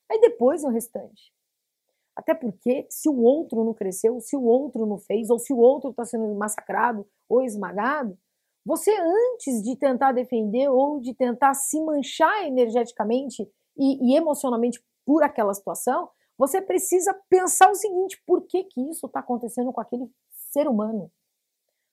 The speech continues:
Por que que ele está se sujeitando àquilo? Mas é uma pergunta vaga pra você mesmo, que, que eu acho que nem merecia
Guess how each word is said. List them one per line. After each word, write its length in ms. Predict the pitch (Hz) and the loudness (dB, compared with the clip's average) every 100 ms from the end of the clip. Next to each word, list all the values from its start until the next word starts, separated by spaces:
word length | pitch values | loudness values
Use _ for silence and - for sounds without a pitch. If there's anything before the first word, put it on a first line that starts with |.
| _ | _
Por 80 | 240 | -10
que 100 | 285 | -4
que 140 | 311 | 0
ele 200 | 302 359 | 2 0
está 220 | 302 - 269 | -4 -6 -8
se 140 | 247 | -8
sujeitando 520 | - 233 240 220 226 | -8 -4 -4 0 -2
àquilo? 340 | 220 226 202 - _ - | -2 -6 -6 -8 _ -4
Mas 400 | 349 453 - - _ _ - | 0 0 -2 -8 _ _ 0
é 80 | |
uma 160 | 427 554 | 2 2
pergunta 720 | 370 269 208 339 440 277 269 220 | 2 2 2 -2 0 0 -2 -6
vaga 520 | 175 247 392 359 262 | 0 4 4 4 2
pra 140 | 233 | 0
você 220 | 220 220 | -2 -2
mesmo, 260 | 226 214 208 | 0 0 -2
que, 240 | - 233 | -14 -20
que 100 | - | 0
eu 80 | 302 | 4
acho 220 | 349 392 | 4 2
que 100 | - | -4
nem 160 | 269 330 | -2 -2
merecia 720 | 453 403 - - 262 359 247 | 0 0 0 0 2 2 0